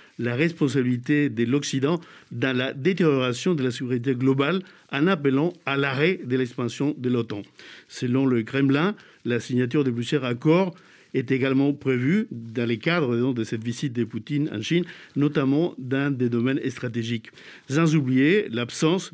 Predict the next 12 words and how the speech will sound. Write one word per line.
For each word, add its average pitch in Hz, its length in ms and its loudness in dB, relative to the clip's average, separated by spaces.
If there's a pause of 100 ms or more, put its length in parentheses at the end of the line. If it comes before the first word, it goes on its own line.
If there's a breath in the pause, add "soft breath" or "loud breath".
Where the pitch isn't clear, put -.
très 156 160 2
visible 135 580 0
des 113 140 -8
États-Unis 120 460 0 (320 loud breath)
qui 170 80 0
ont 156 80 4
convaincu 160 540 2
quelques 120 340 -2
alliés, 120 280 2
dont 117 160 -2
le 107 100 -2
Canada, 123 680 -2